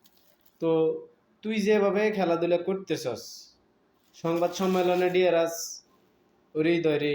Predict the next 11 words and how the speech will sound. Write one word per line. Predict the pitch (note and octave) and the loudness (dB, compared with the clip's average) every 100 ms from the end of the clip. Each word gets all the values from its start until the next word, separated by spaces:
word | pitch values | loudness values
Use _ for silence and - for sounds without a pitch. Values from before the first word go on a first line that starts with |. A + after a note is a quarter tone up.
| C3+ - _ _ _ _ _ _ _ C#3+ | -4 -12 _ _ _ _ _ _ _ -10
ওই | C#3 C3+ B2+ B2+ - - - | -6 -2 -2 -4 -10 -14 -6
সাকিব | D#3 E3+ F3 | -6 -2 -2
আল | E3+ | -2
হাসান | E3 D#3 D3+ | -2 -4 -2
রে, | C#3+ C3+ C3 _ _ _ _ _ _ | -2 -4 -10 _ _ _ _ _ _
মাহমুদুল্লাহ | D3+ D#3 E3+ E3 D#3+ D#3 C#3 | -2 0 0 0 0 0 0
রে, | C3 C3 | -4 -4
তুই | G#3 G#3 | -2 0
যাস | F3 F3 | 0 0
না | F3 D#3 | -4 -2
কিল্লাই? | A#2+ G#2 | -6 -8